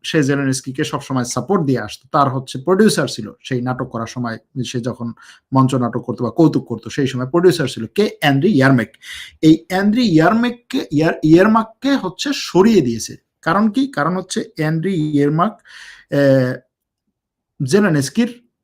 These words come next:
যেই, আহ, উম, মানে চাওয়াগুলো ছিল, সেই চাওয়াগুলোকেই সে সামনে নিয়ে আসতো। সহজ কথা, এই যুদ্ধবিরতি যেন রাশিয়া, এ, ইউক্রেনের পক্ষে বা ইউক্রেন যেন এখানে অন্তত কিছুটা হচ্ছে নিজের বেনিফিট হয়,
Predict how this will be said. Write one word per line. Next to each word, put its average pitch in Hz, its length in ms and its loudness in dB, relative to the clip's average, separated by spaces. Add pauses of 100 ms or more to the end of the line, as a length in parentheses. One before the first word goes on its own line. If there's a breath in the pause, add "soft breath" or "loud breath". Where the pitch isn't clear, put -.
(600)
যেই, 185 540 6
আহ, 131 440 0
উম, 117 500 -8
মানে 123 500 -4 (260)
চাওয়াগুলো 151 840 2
ছিল, 214 280 -2
সেই 226 240 0
চাওয়াগুলোকেই 139 600 0
সে 202 140 -6
সামনে 131 300 -2
নিয়ে 117 160 -6
আসতো। 110 200 -14
সহজ 208 400 0
কথা, 185 260 -4 (540 loud breath)
এই 220 360 4 (200)
যুদ্ধবিরতি 175 1000 2 (340)
যেন 165 280 2 (100)
রাশিয়া, 160 800 0
এ, 143 340 -2
ইউক্রেনের 175 680 2 (240)
পক্ষে 156 360 0
বা 196 120 0
ইউক্রেন 170 540 4
যেন 202 140 -2
এখানে 156 280 -4
অন্তত 147 340 -4
কিছুটা 147 440 -4
হচ্ছে 135 380 -6
নিজের 135 300 0
বেনিফিট 135 480 0
হয়, 143 160 2